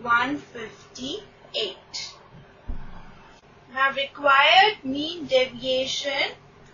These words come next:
about mean is equal to one by n into summation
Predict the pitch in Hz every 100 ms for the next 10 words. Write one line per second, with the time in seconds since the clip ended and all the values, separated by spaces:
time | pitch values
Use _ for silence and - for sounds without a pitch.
0 | - - - - - - 254 254 247 240
1 | - 254 247 247 240 269 392 - - _
2 | - 254 226 240 285 339 - 262 240 233
3 | 254 277 427 - - - - - 220 220
4 | - 311 392 339 311 302 294 285 - 226
5 | 220 254 403 - - - - - 262 247
6 | 247 262 254 - 269 247 240 233 247 -
7 | 262 269